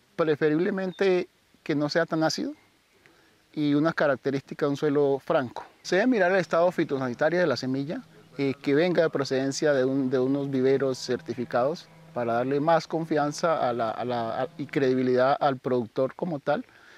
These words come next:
Y se debe tener en cuenta muy bien las recomendaciones del ingeniero agrónomo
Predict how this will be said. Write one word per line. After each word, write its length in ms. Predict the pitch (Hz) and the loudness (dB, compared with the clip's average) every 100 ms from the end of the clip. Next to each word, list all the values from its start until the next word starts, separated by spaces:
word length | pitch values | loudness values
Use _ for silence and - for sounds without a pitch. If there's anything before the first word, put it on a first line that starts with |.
| - - - | -20 -20 -4
Y 180 | 208 202 | 0 2
se 140 | 160 | 4
debe 140 | 156 175 | 2 2
tener 240 | 165 160 | 0 0
en 160 | - 180 | -2 -2
cuenta 540 | - 190 180 190 185 - - | 0 -2 0 2 2 -2 -6
muy 320 | 156 180 196 | 0 2 2
bien 240 | 247 165 | 2 2
las 140 | 170 170 | 0 0
recomendaciones 640 | 156 139 127 123 143 151 | 0 0 0 -2 -4 -2
del 160 | 147 131 | -2 -2
ingeniero 380 | 123 131 143 | -4 -4 -2
agrónomo 420 | 156 165 170 190 | 0 -2 -4 -10